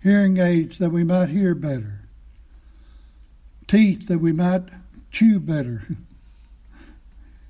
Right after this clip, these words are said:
You know, and various and sundry other things. And it is amazing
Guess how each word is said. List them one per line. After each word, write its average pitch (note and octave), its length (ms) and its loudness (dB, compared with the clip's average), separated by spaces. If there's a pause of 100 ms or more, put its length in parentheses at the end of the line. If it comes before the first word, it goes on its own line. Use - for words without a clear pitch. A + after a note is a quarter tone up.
(160)
You D#3 100 -4
know, F3 280 2
and G3+ 200 -4
various F3+ 480 0
and E3 180 -4
sundry F3 480 0
other D#3+ 220 -2
things. C3 720 -6 (2000)
And A#3+ 120 6
it D4+ 140 4
is D4+ 240 2
amazing E3+ 1040 2